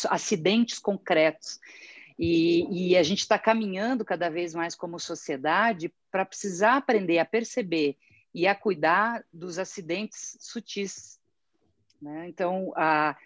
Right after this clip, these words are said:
um assédio moral, né? A Lisa é especialista nisso, adoro o trabalho que a Liz faz nessa linha de pensar que o assédio, a violência psicológica é um acidente também. É algo que causa dano, que causa lesão, mas não é uma lesão que acontece diretamente no corpo.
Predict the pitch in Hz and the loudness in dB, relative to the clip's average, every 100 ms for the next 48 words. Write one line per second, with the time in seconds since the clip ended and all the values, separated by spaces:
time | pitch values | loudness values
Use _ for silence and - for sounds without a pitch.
0 | - - 175 165 - 196 208 208 175 160 | -20 -4 -2 -2 2 2 2 0 0 2
1 | 165 196 226 170 170 160 180 180 156 - | 4 2 0 -4 -4 -6 -8 -8 -8 -12
2 | - 175 160 170 147 180 - 160 151 180 | -18 -14 -8 -6 -6 -8 -6 -6 -6 -8
3 | - 151 147 165 160 160 156 151 160 151 | -8 -6 -4 -4 -4 -6 -6 -2 -2 -2
4 | 165 160 - 156 156 165 160 165 143 151 | -8 -8 -6 -4 -4 -6 -10 -8 -6 -6
5 | 180 151 - 160 156 196 202 - - - | -6 -8 -6 -6 -2 0 0 -2 -20 -20
6 | - - 190 190 - - 175 185 180 175 | -14 2 4 4 2 2 4 4 2 -2
7 | 156 180 170 220 - 233 - - 160 147 | -2 -2 -2 -4 -6 -10 -12 -6 -4 0
8 | 156 233 254 214 233 349 - 196 143 131 | 0 0 0 -2 0 -2 -6 -8 -6 -6
9 | 127 - - 139 135 123 - - - - | -10 -18 -14 -12 -10 -12 -14 -20 -20 -2
10 | 190 185 202 269 277 - 202 175 156 147 | 4 4 4 -2 -2 2 2 2 -4 -2
11 | 151 143 135 - 165 202 226 233 208 160 | -4 -4 -8 -12 -4 -2 0 0 -2 -4
12 | 139 156 156 139 151 165 208 285 320 277 | -4 -4 -4 -4 -6 -6 -2 2 2 2
13 | 208 196 202 226 - 247 202 202 - 180 | 2 0 0 -4 -4 0 2 2 0 -6
14 | 196 226 220 220 202 - 240 - 214 202 | 0 2 2 -2 -6 -12 -14 -2 0 0
15 | _ | _